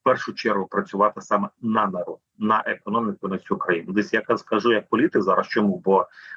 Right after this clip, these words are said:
ну, відверто кажучи, у мене вже закінчились фрази, терміни, слова, доводити те, е, про що вже багато разів казав і кажу: що якщо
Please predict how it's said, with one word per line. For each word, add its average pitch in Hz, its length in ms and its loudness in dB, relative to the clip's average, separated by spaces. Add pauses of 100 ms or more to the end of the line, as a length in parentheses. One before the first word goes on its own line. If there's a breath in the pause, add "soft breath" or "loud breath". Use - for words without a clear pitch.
(100)
ну, 110 100 4
відверто 101 340 2
кажучи, 131 260 0
у - 20 -2
мене 120 200 2
вже 110 320 2
закінчились 104 960 -2 (460)
фрази, 110 440 2
терміни, 107 580 0
слова, 107 480 2
доводити 107 640 2
те, 131 340 2 (480 loud breath)
е, 104 140 -16
про 104 120 0
що 120 220 2
вже 104 160 2
багато 104 400 2
разів 101 260 -2
казав 104 340 4
і - 80 -16
кажу: 92 260 -4
що - 260 0
якщо 104 600 2